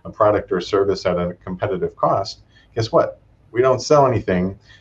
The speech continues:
and we risk going out of business. The government, which, which is always picked on, and probably deservedly so, right, for D M Vs or whatever it may be, is, isn't in those shoes. Um,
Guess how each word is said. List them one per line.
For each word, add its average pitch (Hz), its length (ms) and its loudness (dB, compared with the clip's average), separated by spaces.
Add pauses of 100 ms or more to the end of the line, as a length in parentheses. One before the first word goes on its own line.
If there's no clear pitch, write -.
(180)
and 101 260 -6
we 104 120 0
risk 110 320 2
going 110 220 2
out 101 100 2
of 92 100 0
business. 98 500 0 (640)
The 101 80 -4
government, 110 560 0 (140)
which, 95 240 -2
which 92 220 -4
is 90 100 -6
always 92 260 2
picked - 320 -2
on, 90 240 2
and 90 220 -6
probably 90 340 2
deservedly 87 520 0
so, 85 320 0
right, 92 300 0
for 82 420 -4 (500)
D 101 120 0
M 90 160 0
Vs 98 300 0
or 90 60 2
whatever 92 280 2
it 87 40 -12
may 90 140 0
be, 82 200 -2
is, 127 140 0
isn't 139 320 -2
in 131 100 -2
those 123 140 -2
shoes. - 400 -2 (880)
Um, 87 460 4